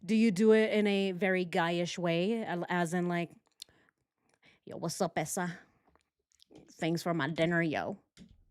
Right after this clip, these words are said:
Or how else? I mean, how do you, how do you thank the woman of your life, right? How do you thank your mom?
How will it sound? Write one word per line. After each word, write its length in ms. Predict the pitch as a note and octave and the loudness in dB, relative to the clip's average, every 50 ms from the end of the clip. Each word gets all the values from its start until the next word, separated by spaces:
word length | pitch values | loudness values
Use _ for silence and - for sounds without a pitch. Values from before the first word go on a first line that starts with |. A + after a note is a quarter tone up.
| _ _ _ _ _ _ _ _ _ _ _ _ _ - - - - - - | _ _ _ _ _ _ _ _ _ _ _ _ _ -20 -18 -18 -18 -6 4
Or 120 | - G3 G#3 | 6 8 8
how 240 | F#3 F#3+ G3+ G3 F#3+ | 10 10 10 10 10
else? 300 | F#3+ F#3+ F#3 F3 - F#3+ | 10 10 8 6 6 4
I 60 | F#3 | 6
mean, 160 | F#3+ F3+ F3 | 6 6 6
how 160 | E3+ F#3 F#3 | 6 6 6
do 80 | F#3 G#3 | 8 6
you, 100 | F#3+ F3+ | 4 6
how 100 | F#3 F#3+ | 4 2
do 60 | F#3+ | 2
you 100 | G3 E3+ | 0 -2
thank 540 | - - - - F#3 F3 F3+ F3+ D#3+ - - - - - _ _ - - _ - | -4 -8 -4 -2 0 0 0 -2 -4 -8 -12 -14 -18 -20 _ _ -20 -20 _ -16
the 240 | - - F3 E3 F3+ | -12 -8 0 2 2
woman 420 | E3 D#3+ D#3+ F3+ F3 F3 E3+ E3 D#3+ | 4 6 4 6 6 6 4 4 4
of 120 | D#3 D#3+ | 2 4
your 100 | E3+ E3 | 4 4
life, 420 | D3+ D#3 D3+ D#3 D#3+ D#3 - - | 4 4 2 2 2 0 -2 -2
right? 160 | - D#3+ D#3+ E3+ | -2 0 0 2
How 140 | F3+ G3+ | 4 4
do 60 | G3+ A3+ | 4 4
you 80 | A#3 | 2
thank 200 | A3 - G#3+ G#3+ | 2 2 0 2
your 120 | A3 G#3 G3 | 2 2 2
mom? 520 | F3 D#3 D#3 E3 E3 D#3 D3+ C#3+ C#3 | 2 2 2 2 0 0 -2 -4 -6